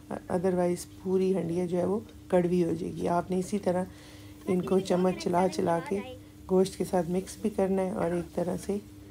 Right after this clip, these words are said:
इनको गलाना भी है। वैसे तो ये fry से गल जाते हैं लेकिन फिर भी एक गलाना जो है ज़रूरी होता है।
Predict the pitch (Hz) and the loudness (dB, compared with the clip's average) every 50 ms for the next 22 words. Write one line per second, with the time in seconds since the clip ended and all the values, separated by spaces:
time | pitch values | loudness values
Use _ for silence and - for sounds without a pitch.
0 | - - - - - - - 196 185 180 - 185 175 165 170 170 165 165 165 185 | -16 -18 -18 -18 -12 -4 -2 0 0 2 2 0 0 2 2 4 4 4 4 2
1 | 180 170 175 165 165 170 170 170 175 185 185 185 180 - 190 190 185 175 175 - | 2 0 -2 -4 -4 -6 -6 -6 -4 0 0 0 2 2 0 0 0 -2 -2 -2
2 | - 170 170 175 180 - - 190 170 175 175 180 185 180 185 170 175 - 185 180 | 0 0 0 0 0 0 -2 -2 0 2 2 2 4 2 0 0 0 -2 -2 -2
3 | 175 165 170 165 - - 196 185 170 170 165 170 170 170 - - - - - - | -2 -4 -6 -6 0 2 2 4 4 2 -2 -2 -2 -4 -4 -8 -14 -18 -18 -20
4 | - - - - - - - - - - - - 180 180 180 180 170 156 156 180 | -20 -20 -18 -20 -20 -20 -20 -20 -18 -12 -6 -2 0 2 2 2 0 2 2 2
5 | 175 170 170 170 175 175 165 170 175 175 165 165 175 160 170 170 165 175 185 175 | 4 4 2 2 0 -2 0 0 0 0 2 0 -2 -2 -2 -2 0 0 0 0
6 | - - - - 180 | -2 -2 -4 -8 -8